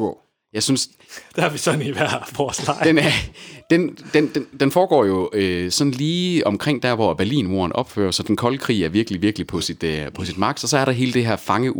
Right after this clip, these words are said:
Speaker 2: fangeudvekslingsnåde. Og igen, er det bare, det er bare fordi, at her, der får vi igen sådan en film, hvor Tom Hanks gør det, han gør bedst. Han er en everyday man, der bliver hivet ud i nogle ekstraordinære omstændigheder.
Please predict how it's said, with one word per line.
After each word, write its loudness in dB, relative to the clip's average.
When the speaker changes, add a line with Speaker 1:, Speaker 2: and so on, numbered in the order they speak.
Speaker 2:
fangeudvekslingsnåde. -2
Og 4
igen, 0
er -2
det 0
bare, 0
det -8
er -4
bare 0
fordi, -2
at -2
her, 0
der -4
får -2
vi -4
igen 0
sådan 0
en -2
film, 0
hvor 2
Tom 0
Hanks 0
gør 2
det, 0
han -2
gør 2
bedst. -2
Han 2
er 4
en 0
everyday 4
man, 4
der 2
bliver 2
hivet 2
ud 0
i -4
nogle -2
ekstraordinære -2
omstændigheder. -4